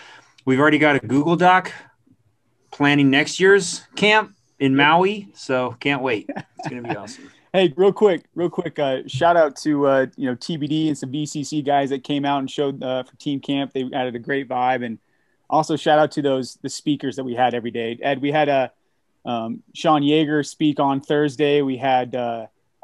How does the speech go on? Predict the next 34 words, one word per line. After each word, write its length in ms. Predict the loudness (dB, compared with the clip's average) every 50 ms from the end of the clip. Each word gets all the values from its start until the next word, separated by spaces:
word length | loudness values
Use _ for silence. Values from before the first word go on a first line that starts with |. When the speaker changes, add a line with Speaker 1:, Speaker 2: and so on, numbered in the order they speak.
| _ -2
Speaker 2:
a 20 |
guy 140 | -2 -2 -2
from 160 | -2 -6 -10
T 220 | -8 -6 -6 -4
B 120 | -4 -2 -2
D, 320 | -2 -2 0 -2 -2 -4
Shane 320 | -4 -6 -4 -4 -4 -4 -4
Kennedy, 380 | -4 -2 -2 -2 -2 -2 -4
speak 340 | -6 -8 -6 -6 -6 -4 -4
on 160 | -4 -6 -6
Friday, 680 | -8 -8 -4 0 2 2 2 2 0 -2 -2 -4 -6 -10 _ _ _ _ _ _ _ _ _
and 160 | -8 -6 -6
then 120 | -6 -6
Andy 320 | -6 -6 -6 -4 -4 -4 -4
Welch 240 | -4 -4 -4 -6
speak 240 | -6 _ -10 -8 -6
on 140 | -8 -8 -8
Saturday. 380 | -4 0 0 2 2 0 -4 -6
So 140 | -8 -10
just 100 | -14 -8
kinda 200 | -6 -6 -6 -4
set 200 | -4 -6 -6 -6
the 80 | -6 -10
tone 320 | -12 -8 -6 -6 -6 -6
for 240 | -8 _ -10 -8 -8
the, 300 | -6 -6 -6 -8 -8 -10 -14
the 60 | -16
camp. 320 | -12 -8 -8 -8 -6 -8
And 160 | -8 -8 -6
I 80 | -6 -6
thought 240 | -2 0 0 0 0
it 80 | -2
was 240 | -6 -10 -12 -14 -12
just 300 | -12 -12 -12 -12 -16 _